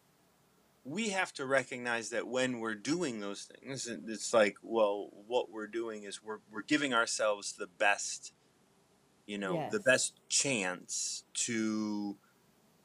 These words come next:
Speaker 1: deal with things.
Speaker 2: Yes.
Speaker 1: And then when, when things don't go to plan, we are in the best mental state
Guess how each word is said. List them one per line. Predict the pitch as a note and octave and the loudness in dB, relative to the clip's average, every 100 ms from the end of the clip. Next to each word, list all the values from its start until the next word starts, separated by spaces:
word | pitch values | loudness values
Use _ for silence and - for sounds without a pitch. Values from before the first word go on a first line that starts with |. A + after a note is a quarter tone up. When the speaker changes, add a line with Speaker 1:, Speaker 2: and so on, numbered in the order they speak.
| G#2 | 0
Speaker 1:
deal | B2 D#3 C3+ | 6 10 10
with | G2+ - | 8 0
things. | - C#2+ - - - - _ - | -6 -8 -10 -14 -12 -12 _ -6
Speaker 2:
Yes. | E3+ E3+ C#3+ C3+ - - - - | 0 0 0 -4 -16 -20 -12 4
Speaker 1:
And | B2+ B2+ | 6 8
then | C3 C3 - | 6 4 -2
when, | A#2 C3+ C3+ B2 - _ - A#2 - _ _ _ _ - | -2 0 2 -2 -10 _ -20 -20 -20 _ _ _ _ -14
when | C3 C#3+ D3 C3+ | -4 -2 -2 -2
things | - D#3+ D3 C3 - _ _ - | 0 2 2 -2 -6 _ _ 2
don't | D3+ F3 - C#3 | 2 2 -2 -6
go | C3 A#2 A2+ A2 _ _ _ - | -4 -2 -4 -6 _ _ _ -6
to | A#2+ | -6
plan, | - - D3 B2 F2 D#2+ A2+ B2+ _ _ _ A2 | -8 -8 -4 -4 -6 -10 -12 -16 _ _ _ -8
we | A2 D3+ D3+ | 2 6 8
are | D3+ | 8
in | B2+ C#3+ C#3 | 4 0 0
the | B2+ | 0
best | - B2+ C3+ - - - _ _ _ _ _ _ _ _ _ _ _ | 4 4 4 -2 -10 -20 _ _ _ _ _ _ _ _ _ _ _
mental | B2+ C3+ D#3 G#3 - D3+ | -4 4 4 4 0 -4
state | A#2+ - - - D2 - - - | -4 -6 -6 -10 -12 -14 -16 -18